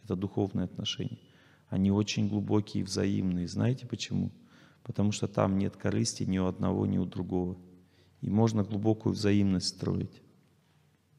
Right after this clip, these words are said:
в духовных отношениях. Это может с духовным учителем отношения быть, со святым человеком просто. Или два человека, которые серьёзно занимаются духовной практикой, могут такие отношения строить.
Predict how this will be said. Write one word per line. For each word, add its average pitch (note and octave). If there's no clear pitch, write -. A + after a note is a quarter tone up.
в -
духовных F#2
отношениях. -
Это -
может D3+
с G#2
духовным G2+
учителем G2+
отношения -
быть, -
со -
святым B2
человеком F#2+
просто. G2
Или G#2+
два B2+
человека, C#3+
которые A#2+
серьёзно A#2+
занимаются A2+
духовной G#2+
практикой, A2+
могут A2
такие A2
отношения G#2+
строить. -